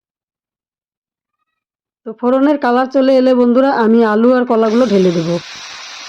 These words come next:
আলু কলা দেওয়া হয়ে গেল, এবার আলু কলাটাকে কিছুক্ষণ ভেজে নেব। আর এখানে ধীরে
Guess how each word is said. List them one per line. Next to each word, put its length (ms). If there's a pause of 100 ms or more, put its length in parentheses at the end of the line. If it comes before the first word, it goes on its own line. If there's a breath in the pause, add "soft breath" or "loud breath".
(2250)
আলু 160
কলা 200
দেওয়া 300
হয়ে 140
গেল, 100 (120)
এবার 140 (100)
আলু 140
কলাটাকে 440
কিছুক্ষণ 360
ভেজে 260
নেব। 180 (800)
আর 180
এখানে 200 (100)
ধীরে 160